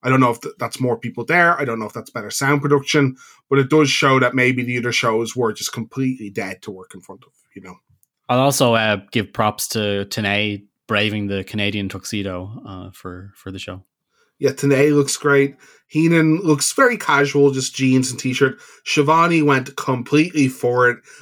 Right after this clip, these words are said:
Speaker 1: with his shades and his biker jacket, and I bet he's wearing leather slacks as well, you know?
Speaker 2: No tattoo this time, though.
Speaker 1: <laughs> No
Speaker 2: Yeah.
Speaker 1: tattoo this time.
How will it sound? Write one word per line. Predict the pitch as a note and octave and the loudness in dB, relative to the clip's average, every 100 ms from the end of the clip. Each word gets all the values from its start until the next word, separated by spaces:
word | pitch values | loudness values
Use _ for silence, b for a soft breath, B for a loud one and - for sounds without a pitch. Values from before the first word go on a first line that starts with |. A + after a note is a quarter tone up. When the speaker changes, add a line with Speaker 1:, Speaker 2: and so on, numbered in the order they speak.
| B | B
Speaker 1:
with | C3+ C3 | 0 2
his | C#3+ B2+ | 2 2
shades | B2+ - C#3 C#3 C#3+ C#3+ C3+ | 0 -2 2 4 4 4 2
and | - B2+ | -2 -4
his | B2+ A#2+ | -4 0
biker | C3+ C3+ C3+ C3 | 2 2 2 0
jacket, | C3 B2+ C3+ C#3 C#3 C#3 | 0 0 0 2 2 2
and | C3+ | 0
I | D3+ | 2
bet | C3+ A#2+ | 2 -2
he's | A#2 A2+ | -4 -6
wearing | B2 A2+ A#2 C3 | -2 -2 -4 -8
leather | C3 B2 A#2 | -6 -4 -4
slacks | - B2+ A2+ - | -4 -6 -8 -10
as | - A#2+ | -10 -6
well, | A#2 A#2 | -4 -4
you | A2+ | -6
know? | B2 | 0
Speaker 2:
No | C3 D3 | 2 2
tattoo | E3+ E3 - D#3+ | 2 -2 0 2
this | C3 - | 0 -2
time, | G#2 F#2+ | -6 -6
though. | F#2 F#2 - | -10 -14 -20
Speaker 1:
<laughs> | - | -6
No | - | -6
Speaker 2:
Yeah. | A#2 - | -6 -8
Speaker 1:
tattoo | A3 G#3 C#4+ C#4 | -6 -6 -6 -8
this | - - | -12 -20
time. | D#3 | -18